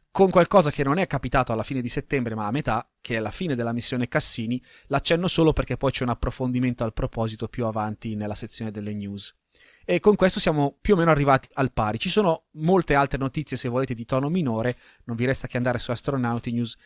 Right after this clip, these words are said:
e usando il selettore delle no-, del mese che trovate sul lato destro della pagina,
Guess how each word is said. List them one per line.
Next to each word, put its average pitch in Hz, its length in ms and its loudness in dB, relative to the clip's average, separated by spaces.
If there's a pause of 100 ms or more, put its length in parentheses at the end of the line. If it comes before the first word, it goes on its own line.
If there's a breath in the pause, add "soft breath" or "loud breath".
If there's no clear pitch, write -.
e 120 80 -12
usando 123 300 0
il 113 80 0
selettore 123 680 0
delle 110 180 -6
no-, 113 160 -4
del 120 280 -6
mese 120 320 -2
che 117 100 -14
trovate 113 300 -6
sul 113 200 -8
lato 113 220 -6
destro 120 340 -2
della 120 220 -6
pagina, 110 420 -4